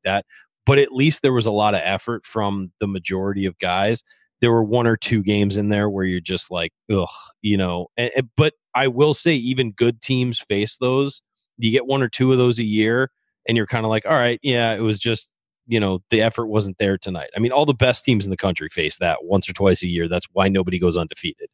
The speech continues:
uh, no matter how good you are. But when you see the lack of effort in a dire situation like it was at Minnesota, that's where the problem is.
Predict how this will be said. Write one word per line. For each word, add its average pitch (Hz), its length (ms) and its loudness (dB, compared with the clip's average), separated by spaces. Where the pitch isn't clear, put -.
uh, 87 120 2
no 82 120 -2
matter 85 160 2
how 101 320 2
good 87 200 2
you - 200 -10
are. 53 160 -8
But 113 340 4
when 107 180 0
you 101 120 2
see 123 380 0
the 107 140 2
lack 95 340 0
of 87 120 -2
effort 92 400 0
in 107 100 4
a 95 100 0
dire 90 400 0
situation 90 680 -2
like 82 200 -4
it 76 100 -4
was 87 220 -2
at 76 80 -6
Minnesota, 87 640 -2
that's 92 320 0
where 95 100 -2
the 85 80 -2
problem 90 500 2
is. 95 300 2